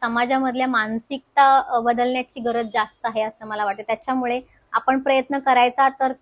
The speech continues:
मुळापासून, अ, समाजाच्या त्या विचारांच्या मुळापासून, पाशी आपल्याला जायचं आहे आणि आपल्याला प्रयत्न करायचा आहे. आपल्याला पुरुषाची, अ, मानसिकता बदलायची आहे आणि ती म्हणजे लहान मुलांच्या, अ, मानसिकतेपासूनच आपल्याला तिथूनच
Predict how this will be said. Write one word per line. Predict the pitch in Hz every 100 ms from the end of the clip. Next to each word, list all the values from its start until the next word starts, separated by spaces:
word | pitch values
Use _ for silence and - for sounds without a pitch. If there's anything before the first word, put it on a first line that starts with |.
| 277
मुळापासून, | 247 262 269 277 277 269 - 302 302 -
अ, | 240 233 233
समाजाच्या | 233 254 254 262 277 302 294
त्या | 285 277
विचारांच्या | 262 254 269 269 269 294
मुळापासून, | 269 254 269 285 277 - 262
पाशी | 254 262 311
आपल्याला | - 277 277
जायचं | 269 214 208 247
आहे | 233
आणि | 233 220
आपल्याला | 226 220 220
प्रयत्न | - 226 214 226
करायचा | 220 208 196 202
आहे. | 196 196 _ _ _ _ -
आपल्याला | 233 - 277 302
पुरुषाची, | 302 285 277 311 294 302 294 285 -
अ, | 240 233
मानसिकता | 233 226 220 226 285 262 285
बदलायची | 247 220 214 208 220
आहे | 208 220
आणि | 220 226
ती | -
म्हणजे | 233 226 233 233
लहान | 220 233 262
मुलांच्या, | 247 233 226 233 254 254
अ, | 247 -
मानसिकतेपासूनच | 233 220 226 - 247 247 240 226 220 240 240 240
आपल्याला | - 220 226
तिथूनच | 240 - 240 254